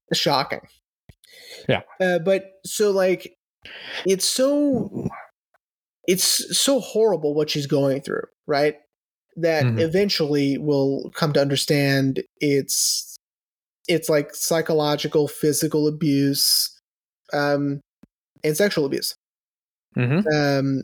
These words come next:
Speaker 2: Oh, yeah.
Speaker 1: by her father, right? And
Speaker 2: Yep.
Speaker 1: now we can later get into a debate where we can talk about what's Leland and what's Bob,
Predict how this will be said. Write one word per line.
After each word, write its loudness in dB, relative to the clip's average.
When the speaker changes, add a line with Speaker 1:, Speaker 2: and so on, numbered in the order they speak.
Speaker 2:
Oh, 2
yeah. 0
Speaker 1:
by 0
her 0
father, -2
right? 2
And 2
Speaker 2:
Yep. 0
Speaker 1:
now 0
we 2
can 2
later 0
get 0
into 0
a 2
debate 0
where 2
we 2
can 0
talk 0
about 0
what's 0
Leland 0
and -4
what's -2
Bob, 0